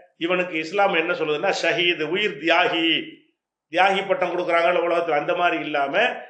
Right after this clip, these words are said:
இது உயிர் தியாகிங்கிற ஒரு பட்டம் இஸ்லாம் கொடுக்குற, ஷஹீதுங்கிற ஒரு பட்டம். இந்த அந்தஸ்து பெற்றவர்களுக்கு மறுமையில என்ன, அவன் அல்லாஹ்வுக்காக உயிரை விட்டான்ல ஒரு நியாய, அநியாயத்தை பார்க்கறான்,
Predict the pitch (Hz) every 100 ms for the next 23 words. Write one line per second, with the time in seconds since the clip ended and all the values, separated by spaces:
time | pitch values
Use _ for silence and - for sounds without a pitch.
0 | - - 160 175 233 226 185 185 180 175
1 | 165 160 160 147 - 247 175 185 190 180
2 | 170 160 151 175 175 202 180 156 185 202
3 | - 165 147 143 - - _ _ 170 220
4 | 220 180 185 240 233 196 180 170 160 147
5 | 143 104 160 175 165 - - _ 127 160
6 | 196 185 170 165 165 165 208 185 170 165
7 | 190 185 180 190 196 175 214 226 202 175
8 | 185 180 165 143 143 196 208 156 190 208
9 | 202 175 160 151 143